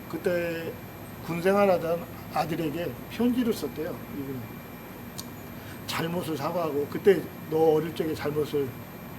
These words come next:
내가 했던 그런 아버지로서 했던 너에게 했던 잘못들을 모두 사과하고 당시 어린 마음에 느꼈던 아버지에 대한 기억을 한번 나한테 좀 써서 좀 보내달라고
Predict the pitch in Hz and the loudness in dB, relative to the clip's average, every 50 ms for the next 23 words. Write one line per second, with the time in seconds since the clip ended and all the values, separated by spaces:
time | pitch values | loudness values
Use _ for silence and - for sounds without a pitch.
0 | - - - - - - - 170 190 196 196 175 160 151 143 - 214 202 175 156 | -12 -12 -12 -12 -10 -4 4 8 10 10 10 8 6 2 -2 2 2 2 2 0
1 | - - - - - - - 160 180 190 160 131 151 156 160 160 175 160 160 160 | -6 -10 -12 -12 -12 -10 -6 0 2 2 2 2 0 -2 -2 -4 -4 0 0 2
2 | 156 156 - - - - - 160 147 - 190 175 - - - 214 196 165 - - | 2 0 -2 -6 -10 -8 -8 -6 -6 -4 -4 -6 -6 -2 0 0 0 0 -2 -4
3 | 151 151 156 165 165 165 165 160 160 160 156 151 - 185 - - - - 147 147 | -2 0 0 0 0 0 0 -2 -2 -4 -6 -6 -6 -8 -8 -8 -8 -6 -6 -6
4 | 151 147 - 151 143 127 135 135 135 127 147 156 151 143 139 135 135 131 135 139 | -6 -4 -4 -4 -4 -2 -2 -4 -4 -4 -4 -6 -4 -4 -4 -6 -6 -6 -6 -8
5 | 143 - - - - - - - - - - - - - - - - - - 196 | -8 -8 -10 -12 -12 -12 -12 -12 -12 -12 -12 -12 -12 -12 -12 -12 -8 -2 2 4
6 | 233 233 247 240 208 190 214 226 208 208 196 190 185 180 175 151 165 - - 180 | 4 6 6 8 6 8 6 6 8 8 8 8 8 6 2 -2 -4 -4 -4 -4
7 | - - 208 220 233 247 - - - - - - - - - - - - - - | 0 0 0 0 0 -2 -4 -10 -12 -12 -12 -12 -12 -12 -12 -12 -12 -12 -4 0
8 | 156 175 202 226 220 214 214 214 196 170 - - - - - - - 160 160 175 | 2 6 6 6 8 8 8 8 6 4 2 -8 -12 -12 -12 -8 -2 0 2 2
9 | 170 156 - - - 160 180 190 180 175 165 156 - - 170 156 131 - - - | 2 0 -4 -6 0 4 4 4 4 4 0 -2 -4 -4 -6 -6 -6 -6 -10 -12
10 | - - - - - - - - 151 - - 151 139 143 139 131 131 - - - | -12 -12 -12 -12 -10 -8 -6 -6 -6 -4 -4 -6 -6 -6 -6 -8 -8 -10 -12 -12
11 | - - - - - - - - - - - - - - - 220 196 160 175 170 | -12 -12 -12 -12 -12 -12 -12 -12 -12 -12 -10 -10 -10 -6 -2 -2 0 0 -2 -6
12 | - 151 139 - 156 156 165 147 127 123 - | -6 -6 -6 -6 -6 -4 -4 -4 -6 -6 -10